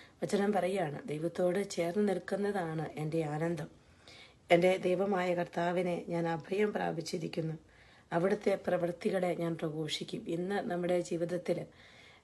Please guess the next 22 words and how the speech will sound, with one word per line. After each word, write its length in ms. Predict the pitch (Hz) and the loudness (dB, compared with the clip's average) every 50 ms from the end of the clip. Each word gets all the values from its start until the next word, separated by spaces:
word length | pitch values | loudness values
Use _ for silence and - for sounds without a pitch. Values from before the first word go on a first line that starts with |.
| _ - | _ 0
ദൈവത്തോട് 480 | 170 180 170 185 185 - 185 185 180 180 | 0 2 2 0 -2 0 0 0 0 0
ചേർന്ന് 340 | - 190 175 165 170 185 185 | 0 0 0 0 0 -2 -2
നിന്നുകൊണ്ട് 500 | 180 175 170 170 170 170 170 165 160 160 - - - - | -2 -2 -2 -2 -2 -2 -2 -4 -4 -6 -8 -12 -10 -4
അവൻ്റെ 240 | 180 185 185 185 180 | -2 0 0 2 0
വലിയ 240 | 196 190 202 214 | 0 6 8 8
പ്രവൃത്തികളെ 640 | 214 214 190 180 175 196 180 - 220 208 196 196 196 - | 8 8 6 -2 -2 -4 -4 -2 -2 0 2 0 0 0
പ്രഘോഷിക്കാനുള്ള 840 | - 175 165 180 196 - - 220 220 - 202 190 196 196 190 185 185 180 175 - - - - - - - - - - | 0 0 0 2 2 2 0 0 -2 -2 -2 -2 -2 -4 -2 0 0 -2 -2 -4 -10 -20 -20 -20 -20 -20 -18 -6 -2
അനന്തകൃപ 680 | 165 180 196 208 214 240 233 - 233 202 185 196 196 | 0 2 4 4 4 4 2 0 0 -2 0 2 0
ഈശോ 220 | 180 180 - - 190 | 0 0 -2 -4 -2
നമുക്ക് 300 | 180 170 165 165 165 180 165 | -2 -2 -2 -2 -2 -2 -2
തരട്ടെ 260 | 165 165 151 143 165 | -2 -2 -2 -4 -2
എന്ന് 140 | 165 175 180 | -2 -2 -2
ഞാൻ 140 | 175 175 175 | -2 -2 -4
പ്രാർത്ഥിക്കുകയാണ്. 720 | 170 170 160 156 151 - - 185 - - 202 180 156 139 - - - - - - - - - | -4 -4 -6 -8 -8 -8 -10 -8 -4 -4 -4 -4 -4 -6 -10 -14 -20 -20 -20 -20 -20 -10 -6
ഈശോയോട് 560 | - 180 - - 208 180 180 180 175 175 170 180 170 - | -4 -2 0 0 0 0 2 2 2 2 2 0 -2 0
കുറച്ചുകൂടി 500 | - 180 180 - - 233 190 208 208 208 | -2 -2 -2 2 0 2 4 4 4 2
ചേർന്ന് 340 | - 185 165 160 160 170 170 | 2 0 -2 -2 -2 -2 -2
നിൽക്കാൻ, 360 | 165 156 156 - 170 160 147 - - _ _ - - - - - | -2 -2 -4 -4 -4 -6 -6 -6 -12 _ _ -20 -20 -20 -8 -2
ആ 40 | 185 196 | -2 2
വലിയ 260 | 202 196 190 202 208 | 2 2 4 4 4
ആത്മീയ 400 | 190 175 165 - - 185 180 190 185 | 4 4 0 -2 -2 -2 -2 0 0
ആനന്ദം, 480 | 175 170 165 170 175 175 170 160 151 | 0 0 2 2 2 0 0 -2 -4